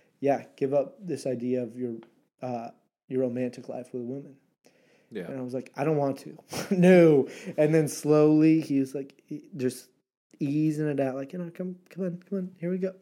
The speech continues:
Speaker 1: Okay, good." And now, like, I'm able to love in a different way, in a better way, I would say, because I would, gave that to God and he really breathed life into that.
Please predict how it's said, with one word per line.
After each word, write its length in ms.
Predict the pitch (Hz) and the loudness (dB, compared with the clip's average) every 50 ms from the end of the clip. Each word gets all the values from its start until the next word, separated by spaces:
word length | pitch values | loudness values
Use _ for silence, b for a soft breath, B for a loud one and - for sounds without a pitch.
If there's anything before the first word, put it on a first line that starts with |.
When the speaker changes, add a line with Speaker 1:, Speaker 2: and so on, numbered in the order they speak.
| _ 147 | _ -8
Speaker 1:
Okay, 240 | 139 - 160 143 | -6 -6 -6 -8
good." 240 | 139 - 160 135 - B B B B B B _ _ - - - - - - 196 | -4 -2 -2 -2 -2 B B B B B B _ _ -10 -8 -8 -10 -4 0 0
And 140 | 165 147 | 0 2
now, 120 | 151 147 143 | 2 2 2
like, 240 | 139 135 131 - - _ - | 0 0 -2 -6 -14 _ -2
I'm 280 | 139 147 151 147 147 | 0 0 0 2 0
able 220 | 147 139 139 135 135 | 0 2 0 0 -2
to 100 | - 143 | -4 -6
love 320 | 135 131 135 135 127 123 123 127 - _ _ _ _ _ _ _ _ _ _ _ _ _ _ - | -2 0 0 0 0 -2 -6 -12 -16 _ _ _ _ _ _ _ _ _ _ _ _ _ _ -6
in 100 | 143 131 | -4 -4
a 40 | 123 | -2
different 420 | 113 - 139 135 - 147 143 127 | 0 -2 -2 -2 -2 -6 -6 -4
way, 400 | 123 127 123 120 - - - - - | -4 -4 -4 -4 -6 -10 -16 -16 -10
in 100 | - 151 | -4 -2
a 60 | 156 143 | -2 0
better 360 | 120 151 143 170 208 180 135 | 2 2 4 4 4 4 4
way, 260 | 120 117 113 113 113 | 2 2 0 -2 -2
I 40 | 110 | -4
would 140 | 113 123 127 | -8 -12 -12
say, 200 | - 135 123 120 - - | -10 -10 -10 -10 -8 -8
because 300 | 131 131 - 147 131 131 | -8 -4 -2 -2 0 0
I 120 | 131 127 | -2 -2
would, 180 | 120 120 120 - _ - _ | -4 -6 -8 -12 _ -20 _
gave 200 | - 139 139 127 | -2 0 0 2
that 160 | 135 131 127 | 0 -2 -4
to 60 | - 123 | -6 -8
God 360 | 123 123 120 120 120 120 117 B B B B B B _ | -10 -10 -10 -10 -12 -12 -14 B B B B B B _
and 80 | 143 127 | -8 -6
he 80 | 135 123 | -4 0
really 200 | 123 131 127 127 | 0 2 2 2
breathed 520 | 120 - - 120 123 127 123 117 113 - | 0 -2 -2 0 0 2 0 0 -4 -6
life 320 | 127 120 123 135 135 - - | -8 -6 -6 -8 -10 -10 -14
into 160 | 120 117 120 | -14 -12 -14
that. 280 | 110 113 113 110 - | -14 -14 -16 -18 -20